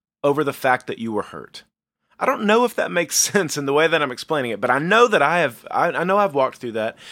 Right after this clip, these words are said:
and I know that a huge key in pushing through to learning how to forgive people is separating those two things out. If I could coldly and clinically say, um, "Yeah, you did a thing to me, and I, you know what? If,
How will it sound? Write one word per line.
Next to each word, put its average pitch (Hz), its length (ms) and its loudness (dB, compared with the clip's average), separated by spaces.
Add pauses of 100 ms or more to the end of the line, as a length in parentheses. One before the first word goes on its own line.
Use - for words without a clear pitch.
(180)
and 139 80 -6
I 151 80 0
know 180 180 0
that 214 140 -2 (160)
a 123 180 -8
huge 226 580 -8
key 139 380 -6
in 120 140 -10
pushing 160 380 -8
through 131 300 -8
to 117 120 -14
learning 117 320 -6
how 117 140 -6
to 104 60 -6
forgive 127 460 -10
people 98 440 -16 (460)
is 131 140 -6
separating 185 520 0
those 131 160 -4
two 131 160 -8
things 120 320 -8
out. 143 240 0
If 127 120 -8
I 175 120 2
could - 220 -12
coldly 208 520 -4
and 139 140 -10
clinically 156 560 -6
say, 113 580 0 (540)
um, 110 440 2
"Yeah, 165 220 2
you 120 240 -4
did 220 160 -2
a 202 60 0
thing 170 300 -4
to 170 100 -10
me, 117 340 -6 (240)
and 139 440 0
I, 160 260 -2
you 185 120 -6
know 175 140 2
what? 190 300 2
If, 151 200 -6